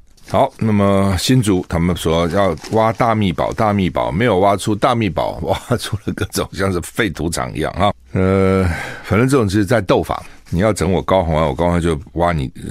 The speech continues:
林志坚的过去的这些，这些，这些事情。张善政将来在桃园看能挖出什么东西来。那民进党当然是厚彼薄此了哈，就是他因为有很多钱嘛，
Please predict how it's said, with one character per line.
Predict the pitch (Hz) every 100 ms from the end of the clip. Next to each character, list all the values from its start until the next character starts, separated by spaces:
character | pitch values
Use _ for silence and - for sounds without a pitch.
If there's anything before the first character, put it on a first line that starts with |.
| 69
林 | 65 87
志 | 95
坚 | 78 82
的 | 76 67
过 | 87
去 | 78 78
的 | 67
这 | 71
些， | 73 73
这 | 69 73
些， | 73 71 67 65 - - - - -
这 | 78
些 | 71 71 71
事 | 65 - 92
情。 | - 57 - - - -
张 | 120 120
善 | 127
政 | 120 107
将 | 110
来 | 101
在 | 98 98
桃 | - 87
园 | 110
看 | 82 90
能 | 71
挖 | 69 67
出 | 73
什 | -
么 | 58
东 | 58 55
西 | -
来。 | - - - - -
那 | 120
民 | 123
进 | 175
党 | 131 92
当 | 107
然 | 107
是 | 107 98 - -
厚 | - 135
彼 | 80
薄 | 60 71 95
此 | - -
了 | -
哈， | - 78 - - - -
就 | 113
是 | 98
他 | 98 107 107 107
因 | 107
为 | 107
有 | 80 71
很 | 62 73
多 | 87
钱 | - 73
嘛， | -